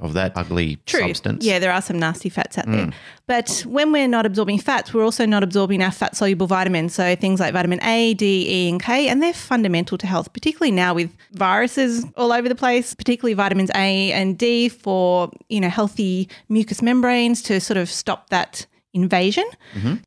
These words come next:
Speaker 2: So that's lipases. Then we go on to things like amylase, which breaks down carbohydrates. Lactase is actually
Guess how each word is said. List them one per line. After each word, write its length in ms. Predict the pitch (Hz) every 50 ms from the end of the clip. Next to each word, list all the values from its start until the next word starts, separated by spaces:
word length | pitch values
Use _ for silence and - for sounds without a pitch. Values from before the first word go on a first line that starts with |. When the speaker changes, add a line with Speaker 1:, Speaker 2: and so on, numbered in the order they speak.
| _ _
Speaker 2:
So 140 | - 247 247
that's 180 | 285 277 - -
lipases. 640 | 214 214 220 - 233 233 240 254 - 277 247 -
Then 120 | 339 330
we 100 | 330 320
go 160 | 269 262 233 226
on 120 | 226 226
to 120 | - - 226
things 340 | - - 226 226 220 214 233
like 240 | 196 180 170 -
amylase, 560 | - 214 220 226 233 226 220 226 226 226 220 214
which 180 | 190 - -
breaks 300 | - 196 196 - - -
down 320 | - 196 180 175 175 185 175
carbohydrates. 880 | - 196 180 185 - 226 226 214 220 226 214 220 214 208 - - - - - - - - - - _ _ _ _
Lactase 760 | - - 254 240 240 247 - _ - 202 190 403 403 381 - -
is 180 | - 214 196
actually 640 | 220 208 - - - 226 214 208 208 202 208 208